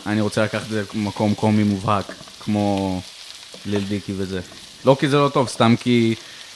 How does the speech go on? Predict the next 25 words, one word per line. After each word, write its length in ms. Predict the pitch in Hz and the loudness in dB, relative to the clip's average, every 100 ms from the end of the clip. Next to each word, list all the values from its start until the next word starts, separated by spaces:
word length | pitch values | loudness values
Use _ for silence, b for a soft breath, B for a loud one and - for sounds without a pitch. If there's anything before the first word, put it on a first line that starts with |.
| B B - | B B -8
כי 140 | - 127 | 0 2
זה 240 | 123 131 | 6 8
הולך 340 | 120 135 131 | 8 8 6
נגד 320 | 147 147 139 131 | 6 4 4 6
הרעיון 580 | 127 120 117 117 120 | 6 6 4 4 4
המקורי 400 | 127 120 123 120 | 4 2 2 2
של, 220 | 123 127 110 | 4 2 2
"אני 120 | 110 | 2
לא 60 | 117 | 4
רוצה 220 | 120 120 | 4 2
שזה 280 | 107 110 104 | -4 -4 -4
תמיד 260 | 107 110 107 | 0 0 0
יהיה 120 | 104 | 0
מצחיק". 400 | 104 - - 101 - - - | -2 -4 -8 -8 -10 -20 -14
כאילו, 240 | 98 98 | -10 -8
אז 160 | 98 101 - | -8 -10 -6
מרגיש 400 | 107 113 131 127 | -4 0 -2 0
לי 100 | 139 | -4
ש-, 120 | - 123 113 110 104 B B B B | 0 2 2 0 -4 B B B B
אני 140 | 123 143 | 2 6
גם 140 | 160 | 6
באופן 240 | 185 202 214 | 6 4 0
כללי, 320 | 202 190 202 | 0 2 2
אני 160 | 170 | 4
אוהב, 180 | 156 170 | 6 4